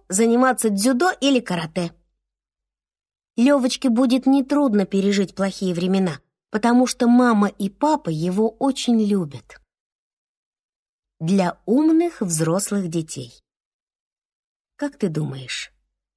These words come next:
как человеку пережить потерю чего-то очень важного?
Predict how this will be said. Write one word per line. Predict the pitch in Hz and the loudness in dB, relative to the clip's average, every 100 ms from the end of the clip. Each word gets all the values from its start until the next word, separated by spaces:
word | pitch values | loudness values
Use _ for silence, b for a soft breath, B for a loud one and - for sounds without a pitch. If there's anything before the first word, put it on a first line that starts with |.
| _ _ _ | _ _ _
как | - 285 254 | -2 -2 -2
человеку | - - 202 208 277 320 190 | -6 -2 0 0 -2 -2 -6
пережить | - 185 202 262 262 | -4 -2 0 0 -2
потерю | 214 202 - 294 214 | -6 -4 -2 -2 -2
чего-то | - 214 262 247 - - | -4 -2 -2 -4 -6 -6
очень | - - 269 254 | -8 -4 -2 -2
важного? | 220 156 - 110 - | -4 -6 -10 -18 -20